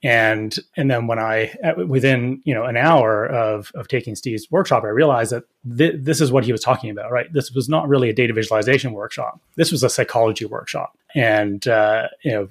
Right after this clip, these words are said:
and so, you know, my two sort of major fields of interest, which were, you know, software and technology and cognitive psychology and cognitive science, just sort of collided in my mind. <laughs> And it was a pretty, pretty, you know,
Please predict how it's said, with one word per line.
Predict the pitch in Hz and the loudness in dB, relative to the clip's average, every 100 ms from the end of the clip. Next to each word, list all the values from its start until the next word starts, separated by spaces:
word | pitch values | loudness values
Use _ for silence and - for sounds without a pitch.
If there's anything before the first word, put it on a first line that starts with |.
| 127 | -4
and | 117 | 0
so, | 131 113 113 | 2 0 -2
you | 139 | -8
know, | 113 | -4
my | 139 120 | -2 -2
two | 107 - 147 135 | 0 4 6 4
sort | 131 113 | 2 0
of | 104 - - _ - | -2 -8 -20 _ -2
major | 131 123 135 | 2 2 2
fields | - 117 | 2 0
of | 110 | 2
interest, | 175 233 117 117 - | 2 4 2 0 -2
which | 131 - - | -10 -20 -14
were, | 110 107 - | -12 -12 -14
you | 107 | -16
know, | 98 | -10
software | - 123 - 135 | -2 -2 0 0
and | 113 | 0
technology | 107 110 127 135 117 120 113 - _ | -2 0 4 4 4 0 -2 -6 _
and | 131 113 107 101 - _ _ | -4 -2 -2 -6 -12 _ _
cognitive | - 127 117 107 | 0 2 2 -2
psychology | - 120 202 202 123 117 120 | -4 -2 2 4 4 2 -2
and | 98 | -2
cognitive | 101 120 110 - | -4 -4 -4 -2
science, | 165 135 113 107 - - - _ - | 0 2 0 -4 -12 -20 -20 _ -4
just | 143 - - | -4 -4 -2
sort | 151 120 | 0 0
of | |
collided | - 123 123 139 123 117 | -2 2 4 4 4 2
in | 104 | 0
my | 104 | -2
mind. | 104 110 104 120 131 - - | -2 -2 -4 -8 -12 -6 -2
<laughs> | 131 - - - | -2 -4 -12 -4
And | 127 | -2
it | |
was | 127 | -2
a | 127 | -2
pretty, | - 160 151 123 - - - | 2 4 4 2 -4 -20 -8
pretty, | - 208 160 147 | 0 4 4 4
you | - | 4
know, | 143 120 | 4 2